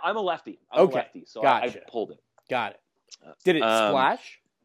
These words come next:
Speaker 1: it did not splash. It landed up on the arcade, but didn't
Speaker 2: Okay.
Speaker 1: go over.
Speaker 2: Got it.
Speaker 1: Yeah.
Speaker 2: Cool.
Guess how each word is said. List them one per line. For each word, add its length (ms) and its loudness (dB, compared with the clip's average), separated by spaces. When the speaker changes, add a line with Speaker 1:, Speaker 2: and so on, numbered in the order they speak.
Speaker 1:
it 120 -2
did 140 2
not 220 2
splash. 380 -2
It 60 -10
landed 300 -4
up 120 0
on 140 0
the 100 -2
arcade, 760 -8
but 120 -4
didn't 200 -4
Speaker 2:
Okay. 80 0
Speaker 1:
go 120 2
over. 320 -10
Speaker 2:
Got 220 -12
it. 120 -20
Speaker 1:
Yeah. 240 -6
Speaker 2:
Cool. 260 -6